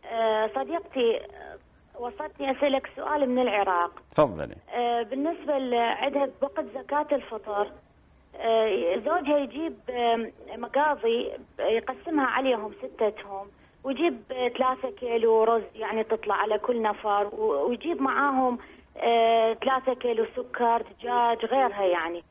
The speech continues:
Speaker 1: فيعتبرها من زكاة الفطر. بما أنه أنت حضرتك شرحت لنا زكاة الفطر، فقلت لازم أسألك الشيخ ي-، يبين لك ويشيل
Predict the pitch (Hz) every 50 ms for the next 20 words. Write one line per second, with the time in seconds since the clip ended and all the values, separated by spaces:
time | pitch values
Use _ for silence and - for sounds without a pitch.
0 | _ - - _ _ _ _ - - 262 247 240 240 240 233 226 - 254 254 -
1 | - 277 262 277 359 349 339 330 320 294 285 285 277 262 269 262 - 294 302 302
2 | 294 - 254 214 - - 202 202 - 175 165 - - - _ _ _ - - _
3 | _ - - 254 285 320 339 330 320 311 302 294 294 285 285 285 269 254 - 262
4 | 262 262 269 262 - 269 254 - - 262 240 247 403 403 - 320 330 311 285 262
5 | - 240 240 - 240 - - - 220 208 - - 214 202 - - 196 190 190 -
6 | - _ _ _ _ _ - - 254 247 285 285 330 311 294 302 311 294 277 285
7 | 277 262 - - 269 285 285 269 - - 403 403 403 403 - - - - - -
8 | - - - 233 240 247 - - 240 - - 233 247 262 294 339 320 285 294 302
9 | - 202 - - - - 233 240 240 - - 247 247 403